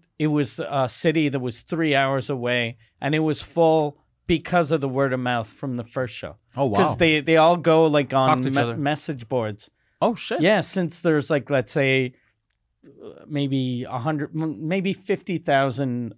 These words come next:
Speaker 1: uh, white foreigners in China. So they all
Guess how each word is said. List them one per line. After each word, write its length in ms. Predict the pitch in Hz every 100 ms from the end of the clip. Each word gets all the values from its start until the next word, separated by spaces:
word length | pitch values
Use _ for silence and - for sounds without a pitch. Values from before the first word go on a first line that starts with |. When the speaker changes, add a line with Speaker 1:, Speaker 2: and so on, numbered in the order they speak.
| -
Speaker 1:
uh, 540 | 117 110 107 104 104
white 440 | 107 113 127 127
foreigners 720 | - - 135 120 101 92 - _ _ -
in 160 | 139 120
China. 420 | 139 123 110 98 - _
So 160 | -
they 200 | 151 151
all 560 | 127 143 151 156 156 143